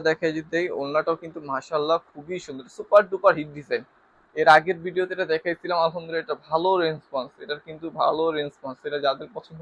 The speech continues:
হবে দেরি না করে দ্রুত নিয়ে নেবেন, খুবই সুন্দর একটা কালেকশন। স্ক্রিনশট, হ্যাঁ, যাদের যেটা পছন্দ হবে স্ক্রিনশট দিয়ে নাম, মোবাইল নাম্বার, ঠিকানা ইনবক্সে পাঠিয়ে দিবেন। YouTube থেকে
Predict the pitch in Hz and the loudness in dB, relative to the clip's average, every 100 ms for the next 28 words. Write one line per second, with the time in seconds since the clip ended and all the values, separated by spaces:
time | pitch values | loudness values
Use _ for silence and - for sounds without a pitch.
0 | 165 170 - _ _ _ _ - 147 170 | -8 -8 -12 _ _ _ _ -6 -2 0
1 | 165 156 170 156 165 190 170 170 151 123 | 0 0 -6 -6 -4 -2 -2 -4 -6 -8
2 | 117 _ _ _ _ _ _ _ _ _ | -12 _ _ _ _ _ _ _ _ _
3 | _ _ _ _ _ _ _ - 156 170 | _ _ _ _ _ _ _ -10 -10 -6
4 | 180 - 151 147 143 127 131 139 - 208 | -8 -8 -4 -2 -2 -4 -6 -6 -10 -12
5 | 254 _ - - _ _ _ _ _ _ | -12 _ -20 -20 _ _ _ _ _ _
6 | _ _ _ _ _ _ _ _ _ - | _ _ _ _ _ _ _ _ _ -20
7 | - 196 202 - 120 - 254 _ _ _ | -10 -6 -6 -4 -6 -6 -12 _ _ _
8 | _ _ _ _ _ _ 127 135 160 151 | _ _ _ _ _ _ 0 0 0 -8
9 | 160 175 165 165 185 175 180 165 - 185 | -4 -4 -4 -8 -6 -4 -2 -4 -6 -14
10 | 180 202 180 202 196 147 165 165 151 156 | -4 -2 -2 -2 0 2 2 0 -2 0
11 | 156 160 165 - 147 175 160 135 135 - | -2 -4 -6 -8 -6 -4 -4 -6 -8 -6
12 | 254 _ _ _ - _ _ _ 131 131 | -12 _ _ _ -20 _ _ _ 0 0
13 | 147 135 127 117 143 _ _ - 143 160 | 0 -2 -6 -10 -14 _ _ -16 -14 -14
14 | - 165 | -10 -6